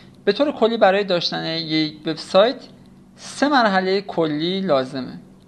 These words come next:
یکی ثبت دامنه، یکی خرید فضا برای اون دامنه و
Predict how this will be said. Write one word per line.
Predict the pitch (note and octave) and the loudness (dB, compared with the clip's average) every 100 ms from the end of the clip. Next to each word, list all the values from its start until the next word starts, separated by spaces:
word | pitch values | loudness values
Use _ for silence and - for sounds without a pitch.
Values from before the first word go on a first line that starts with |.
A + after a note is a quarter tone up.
| - - - - - - - - | -20 -20 -20 -20 -20 -20 -14 0
یکی | G3 G3+ D3 - | 0 0 -6 -10
ثبت | - - F#3+ - | -2 2 2 2
دامنه، | B3+ B3 A#3 A#3 A3+ A#3 A#3 - - - - - - - | 2 2 2 -2 -6 -8 -10 -18 -20 -20 -20 -20 -20 -6
یکی | F#3+ G#3 A3+ G#3+ | 0 0 -2 -8
خرید | - E3 D#3+ E3 | -2 0 0 -2
فضا | E3 - D3+ C#3+ D3 F3 A#3 D4+ - - - - - - - - - - | -6 -2 0 2 4 4 4 -2 -16 -20 -20 -20 -20 -20 -20 -20 -2 4
برای | G3 G#3 G#3 | 4 4 -2
اون | G3+ G3+ | -4 0
دامنه | F#3+ F#3+ F#3+ F#3 F#3 F#3+ - - - - - G#3 | 2 4 0 -4 -8 -10 -16 -20 -20 -20 -14 2
و | G#3 B3+ C#4+ | 4 6 2